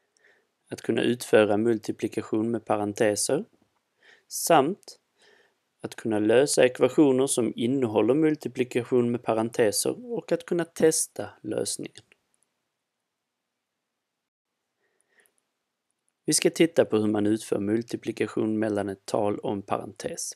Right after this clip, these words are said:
Normalt när man har multiplikation med en parentes, som den här, så säger prioriteringsordningen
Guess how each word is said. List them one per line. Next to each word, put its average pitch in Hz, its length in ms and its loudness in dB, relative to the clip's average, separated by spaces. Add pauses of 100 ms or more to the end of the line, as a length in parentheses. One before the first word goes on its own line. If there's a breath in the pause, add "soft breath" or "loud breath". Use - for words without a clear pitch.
(1200 loud breath)
Normalt 165 680 4 (160)
när 135 140 2
man 131 160 0
har 117 260 2
multiplikation 104 960 -4
med 98 120 -2
en 95 100 -8
parentes, - 840 -6
som - 340 -12 (220)
den 104 220 -10
här, - 360 -6 (800 soft breath)
så - 180 -12
säger 110 340 4
prioriteringsordningen 110 1400 -2